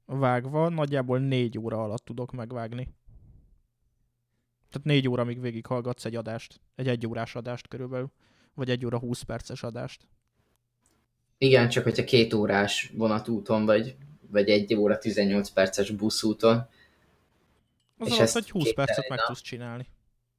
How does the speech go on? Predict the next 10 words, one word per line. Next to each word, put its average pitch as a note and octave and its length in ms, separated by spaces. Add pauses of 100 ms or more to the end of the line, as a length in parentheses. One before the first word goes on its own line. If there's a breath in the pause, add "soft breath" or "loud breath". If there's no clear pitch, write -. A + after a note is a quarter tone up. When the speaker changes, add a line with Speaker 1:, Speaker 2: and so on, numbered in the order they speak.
(160)
Speaker 1:
Az F4+ 140
már A#3+ 60
Speaker 2:
kétszer A#2 360
Speaker 1:
egy G#2+ 60
Speaker 2:
egy G#2 80
nap B2 160
az A2+ 140
úgy, - 120 (460)
hát A#2+ 240
igen. F#2+ 460